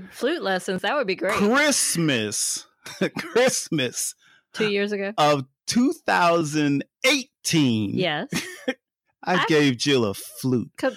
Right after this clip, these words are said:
Speaker 1: because
Speaker 2: because
Speaker 1: I wanted
Speaker 2: she
Speaker 1: one.
Speaker 2: wanted a flute.
Speaker 1: I wanted one.
Speaker 2: And I gave her a flute.
Speaker 1: And I've gotten it out maybe three or four times.
Speaker 2: <laughs>
Speaker 1: But I'm going to make time for it. And my excuse,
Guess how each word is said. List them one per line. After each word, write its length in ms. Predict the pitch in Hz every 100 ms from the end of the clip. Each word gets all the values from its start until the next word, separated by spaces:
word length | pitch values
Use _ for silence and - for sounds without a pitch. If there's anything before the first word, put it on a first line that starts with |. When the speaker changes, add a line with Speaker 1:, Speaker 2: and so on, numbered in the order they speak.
| -
Speaker 1:
because 260 | 135 220
Speaker 2:
because 20 |
Speaker 1:
I 120 | - 285
wanted 200 | 285 208 208
Speaker 2:
she 40 |
Speaker 1:
one. 140 | 120 135
Speaker 2:
wanted 220 | 143 135
a 100 | 123
flute. 360 | - 113 104
Speaker 1:
I 80 | 95
wanted 340 | 220 285 480 196
one. 140 | 117
Speaker 2:
And 20 |
I 160 | 110 101 -
gave 280 | 139 139 117
her 180 | 95
a 40 | 92
flute. 540 | - - - 120 117
Speaker 1:
And 120 | 277 330
I've 120 | 349
gotten 260 | 480 277 262
it 100 | 226
out 260 | 202 208 - _ _ _ 220
maybe 200 | 220 220
three 220 | 208 202
or 60 |
four 220 | 202 190 185
times. 520 | 180 156 160 180 196 - - -
Speaker 2:
<laughs> 760 | 175 - - - - - 175 185
Speaker 1:
But 360 | 254 240 202 - _ 175
I'm 160 | 226 254
going 220 | 254 262
to 120 | 262 247
make 300 | 226 247 -
time 320 | 214 180 175
for 180 | 202 180
it. 280 | 135 208
And 200 | 117 220 220
my 160 | 208
excuse, 1040 | 208 110 196 - 294 262 175 214 - -